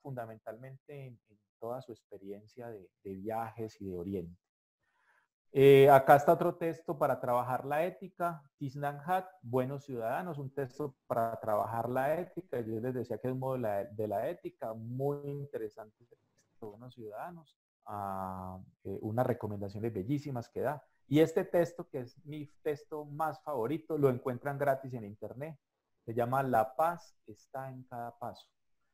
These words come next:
Es un texto que va, tiene la bondad fundamental de, de irnos diciendo cómo debemos ir un poco más despacio en la vida ordinaria y cómo da hasta unas, unos, unas recomendaciones bellísimas hasta para uno lavar los platos,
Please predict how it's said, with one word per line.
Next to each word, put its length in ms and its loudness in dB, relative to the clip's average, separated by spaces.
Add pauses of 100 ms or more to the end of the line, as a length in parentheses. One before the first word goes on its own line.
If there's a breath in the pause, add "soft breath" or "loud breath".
(200)
Es 200 0
un 200 -6
texto 500 -2
que 160 -2
va, 420 4 (1040)
tiene 300 -2
la 180 -2
bondad 680 -2 (380)
fundamental 1040 -2
de, 320 -2
de 140 -8
irnos 200 -8
diciendo 460 -8
cómo 300 -6
debemos 280 -6
ir 80 -6
un 140 -6
poco 260 -6
más 160 -6
despacio 560 -2
en 80 -10
la 80 -10
vida 220 -6
ordinaria 680 -8 (920)
y 180 0
cómo 1000 -2
da 260 10
hasta 220 0
unas, 380 -4
unos, 280 -10
unas 300 -6
recomendaciones 760 -8
bellísimas 420 -6
hasta 140 -8
para 140 -6
uno 140 -6
lavar 260 -2
los 160 -10
platos, 420 -8